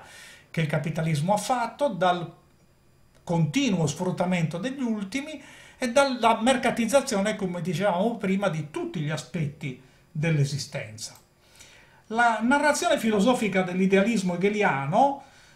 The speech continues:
secondo la quale il mondo è espressione di un ordine razionale, ha trovato ad Auschwitz la sua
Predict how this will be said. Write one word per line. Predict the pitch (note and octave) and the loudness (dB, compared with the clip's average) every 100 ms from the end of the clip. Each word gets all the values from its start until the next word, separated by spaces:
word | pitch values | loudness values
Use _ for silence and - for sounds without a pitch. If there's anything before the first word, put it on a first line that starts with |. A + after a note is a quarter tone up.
| _ | _
secondo | - C#3+ E3+ E3 | -6 -4 -2 0
la | D#3 | 0
quale | D#3 G3+ F3 | 2 2 4
il | E3 | 2
mondo | F3 G3+ G3+ D#3 D#3+ | 4 6 6 4 4
è | F3+ | 4
espressione | F3 - E3 D3+ - A#3 G3 D#3 | 4 0 -2 -2 0 2 2 2
di | D#3 | 2
un | D#3 | 6
ordine | A3+ C4 F#3 D3+ D#3 D3+ | 8 8 8 2 2 0
razionale, | D3+ D#3+ - F3 E3+ D#3+ B2 B2 D#3+ A3 A3+ | 0 0 -2 -4 -2 -2 -2 -4 -4 -4 -4
ha | F#3 | -6
trovato | F#3+ G#3+ A#3+ A#3+ G3+ | -4 0 2 2 0
ad | A#3 | 0
Auschwitz | G#3 A#3+ A3+ F3+ G3+ - F3+ | 4 4 2 0 -2 -6 -8
la | E3+ D#3+ | -8 -6
sua | - A#3+ G3+ - C#3+ C#3+ | -4 0 0 0 -4 -8